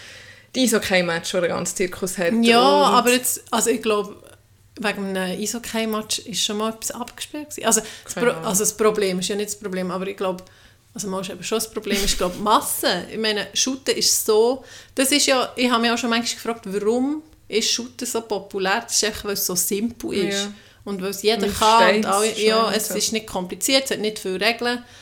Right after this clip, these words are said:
Speaker 1: Ja.
Speaker 2: Und wenn du es abseits nicht verstehst, ist auch nicht schlimm, du kannst gleich im Spiel
Speaker 1: <laughs> Du
Speaker 2: folgen
Speaker 1: kannst
Speaker 2: und
Speaker 1: gleich
Speaker 2: so.
Speaker 1: go Bier trinken.
Speaker 2: Ja.
Speaker 1: Wow.
Speaker 2: Und das ist, glaub ich, das, was es so faszinierend macht. Und durch das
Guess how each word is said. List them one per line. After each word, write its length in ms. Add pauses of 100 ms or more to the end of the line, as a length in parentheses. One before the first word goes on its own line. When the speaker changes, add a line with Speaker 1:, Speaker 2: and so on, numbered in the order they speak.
Speaker 1:
Ja. 240
Speaker 2:
Und 360
wenn 120
du 20
es 60
abseits 400
nicht 140
verstehst, 340
ist 60
auch 100
nicht 180
schlimm, 240
du 100
kannst 200
gleich 240
im 80
Spiel 260
Speaker 1:
<laughs> 20
Du 60
Speaker 2:
folgen 300
Speaker 1:
kannst 180
Speaker 2:
und 60
Speaker 1:
gleich 120
Speaker 2:
so. 80
Speaker 1:
go 80
Bier 260
trinken. 340 (200)
Speaker 2:
Ja. 80
Speaker 1:
Wow. 920 (160)
Speaker 2:
Und 200 (160)
das 200
ist, 200
glaub 200
ich, 80
das, 260
was 120
es 60
so 80
faszinierend 640
macht. 220
Und 120
durch 160
das 440